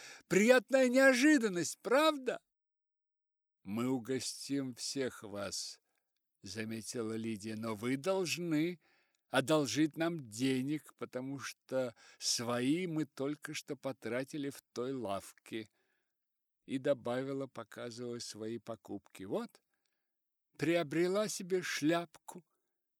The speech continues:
Что-то она не очень красива, но я всё же предпочла купить её, чем не покупать.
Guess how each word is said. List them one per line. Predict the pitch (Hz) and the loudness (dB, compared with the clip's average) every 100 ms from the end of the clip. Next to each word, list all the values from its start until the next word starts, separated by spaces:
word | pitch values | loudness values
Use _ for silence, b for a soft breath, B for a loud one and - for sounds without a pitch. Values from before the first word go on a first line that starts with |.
| _ _ _ - | _ _ _ -12
Что-то | - 165 175 | 0 2 4
она | 175 185 | 4 4
не | 185 | 4
очень | 185 180 180 165 | 4 4 0 0
красива, | 175 185 - 262 254 220 | 2 2 2 2 2 2
но | 196 | 2
я | 190 185 190 | 4 4 4
всё | 185 - 185 | 0 -2 -2
же | 170 190 | 0 -2
предпочла | 165 170 156 165 151 - 175 | -2 -4 -2 -2 -2 0 0
купить | - 180 - 151 143 - | 2 -2 0 -2 -2 -6
её, | 196 214 196 b b b b _ _ _ _ _ _ _ | -4 -4 -4 b b b b _ _ _ _ _ _ _
чем | - 135 143 | -4 -2 -2
не | 143 | -6
покупать. | - - 151 - 110 90 - | -8 -8 -8 -4 -6 -8 -14